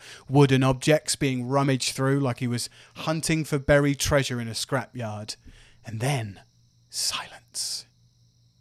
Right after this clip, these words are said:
The door to the shed creeps open ever so slowly, and you see your dad appear, stepping out with an object wrapped in a cheesecloth.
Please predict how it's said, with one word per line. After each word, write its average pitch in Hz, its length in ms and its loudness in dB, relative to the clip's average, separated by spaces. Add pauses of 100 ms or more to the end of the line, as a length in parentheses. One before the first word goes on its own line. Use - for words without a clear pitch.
(600)
The 143 80 -8
door 190 260 0
to - 120 -6
the 165 100 -4
shed 123 420 -2 (220)
creeps - 360 -6
open 123 360 -6 (100)
ever 131 220 -4
so 120 240 -6
slowly, 113 600 -8 (480)
and 120 120 -4
you 127 80 -2
see - 200 -2
your 170 200 -4
dad 147 320 -2
appear, 113 500 -8 (420)
stepping 151 920 -2 (1000)
out - 540 -8 (1000)
with 123 160 -6
an 117 220 -4
object 135 640 -8 (160)
wrapped 139 500 -8 (320)
in 123 120 -6
a 117 60 -6
cheesecloth. - 1080 -8